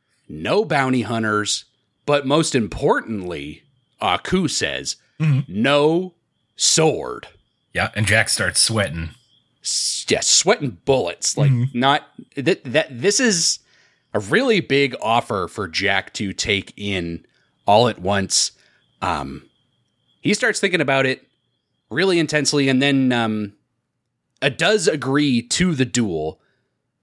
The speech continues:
Speaker 1: to which Aku gets super stoked, but Jack says that he has three conditions to this duel,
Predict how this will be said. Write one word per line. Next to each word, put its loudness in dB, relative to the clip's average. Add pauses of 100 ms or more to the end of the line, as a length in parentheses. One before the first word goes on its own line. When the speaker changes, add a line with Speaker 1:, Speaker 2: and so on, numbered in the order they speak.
(140)
Speaker 1:
to 0
which 2
Aku 2
gets 0
super 2
stoked, 0 (340)
but -2
Jack 0
says 0 (240)
that 2
he -2
has 0
three 0
conditions 0
to -2
this -4
duel, -2